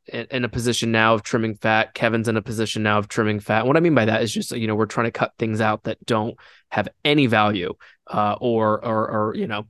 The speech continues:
substance, positive substance in our lives, uh,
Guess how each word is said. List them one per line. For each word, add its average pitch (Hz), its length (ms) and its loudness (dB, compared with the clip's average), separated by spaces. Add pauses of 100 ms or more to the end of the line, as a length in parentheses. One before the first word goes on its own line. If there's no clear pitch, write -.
(360)
substance, 110 800 0
positive 117 460 4
substance 104 500 -6
in 110 140 -4
our 104 140 0
lives, - 400 -6 (360)
uh, 104 280 0